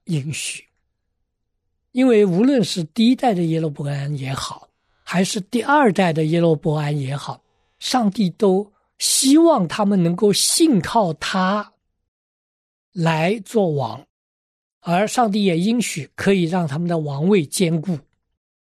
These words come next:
但是他们就是不相信，他们觉得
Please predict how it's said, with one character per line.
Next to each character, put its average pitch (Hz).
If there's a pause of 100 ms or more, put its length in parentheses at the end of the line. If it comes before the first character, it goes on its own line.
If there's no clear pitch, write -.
(380)
但 220
是 185
他 240
们 214
就 254
是 160 (120)
不 185
相 139
信， - (480)
他 247
们 269
觉 196
得 196